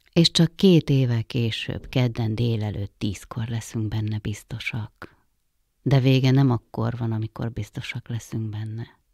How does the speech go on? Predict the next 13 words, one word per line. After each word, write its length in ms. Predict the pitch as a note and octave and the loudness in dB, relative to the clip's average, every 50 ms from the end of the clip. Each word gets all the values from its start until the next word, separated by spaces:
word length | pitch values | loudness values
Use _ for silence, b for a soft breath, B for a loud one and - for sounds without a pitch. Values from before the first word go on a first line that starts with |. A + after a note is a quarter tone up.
| _ _ _ _ _ _ _ _ _ _ _ _ _ _ _ _ _ _ _ _ _ _ _ _ _ _ _ | _ _ _ _ _ _ _ _ _ _ _ _ _ _ _ _ _ _ _ _ _ _ _ _ _ _ _
hanem 360 | _ - C3 B2 B2 B2 B2+ | _ -2 0 0 0 0 0
amikor 440 | B2+ B2 B2 A#2+ - - B2+ A2+ G#2+ | -2 -2 -2 -4 -6 -6 -6 -6 -6
vége 400 | F#2+ F2+ - D#2+ - - - - - | -6 -8 -10 -12 -14 -18 -20 -20 -18
van. 300 | - C2+ E2+ - G2 - _ _ _ _ _ _ _ _ _ _ _ _ _ _ _ _ _ _ _ _ _ _ _ _ _ _ _ _ _ _ _ _ _ _ _ _ _ _ _ _ _ _ _ _ _ _ _ _ _ _ _ _ _ _ _ _ _ | -14 -14 -14 -14 -14 -18 _ _ _ _ _ _ _ _ _ _ _ _ _ _ _ _ _ _ _ _ _ _ _ _ _ _ _ _ _ _ _ _ _ _ _ _ _ _ _ _ _ _ _ _ _ _ _ _ _ _ _ _ _ _ _ _ _
És 160 | - - - | -4 0 2
lehet, 340 | - D#3+ C3+ B2 B2+ - - | 4 4 4 4 0 -2 -2
hogy 140 | C#3 B2 - | -4 -4 -2
közben 380 | - C#3 C3+ B2 B2 C3 B2+ | 0 0 0 0 0 0 0
még 180 | B2+ C3 B2+ C3 | 0 0 0 -2
azt 200 | A#2+ - - - | -4 -8 -10 -12
hisszük 420 | - A#2 - - - - C3 - | -12 -12 -12 -10 -10 -12 -10 -6
néha, 760 | - C3+ B2+ B2+ B2 A#2 A#2 A2 A2+ A#2+ A#2 A#2 A#2 A#2 - _ | -4 -4 -2 -2 -2 -2 -4 -4 -4 -6 -6 -6 -8 -10 -14 _
hogy 440 | _ _ _ - D3 C3+ - - | _ _ _ -10 -10 -10 -10 -14